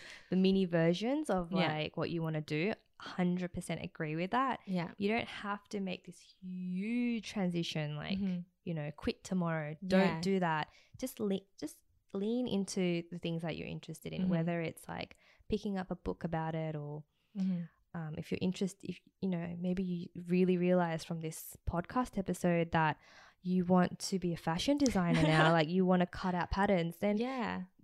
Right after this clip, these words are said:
Speaker 1: go out and buy some material, or not
Speaker 2: Yeah.
Speaker 1: even if you don't have money to buy the material,
Speaker 2: Yeah.
Speaker 1: just
Speaker 2: S-,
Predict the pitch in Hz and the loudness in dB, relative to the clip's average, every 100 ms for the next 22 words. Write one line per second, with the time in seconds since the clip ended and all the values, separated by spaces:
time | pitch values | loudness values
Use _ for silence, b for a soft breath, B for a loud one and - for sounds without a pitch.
0 | - 247 262 254 262 254 220 214 208 233 | 4 8 10 8 6 4 4 4 2 -2
1 | 226 - 208 214 247 208 180 214 220 220 | -2 0 0 2 2 4 6 8 8 8
2 | 254 269 226 254 285 254 190 190 196 196 | 4 4 4 2 2 -2 -2 0 -2 -2
3 | 214 226 208 208 214 208 185 175 175 170 | 2 2 2 2 4 2 4 4 2 -2
4 | - 170 165 165 202 196 - 185 _ - | -2 0 0 0 -4 -8 -10 -14 _ -2
5 | 220 214 - - - _ - | 0 0 -4 -12 -20 _ -14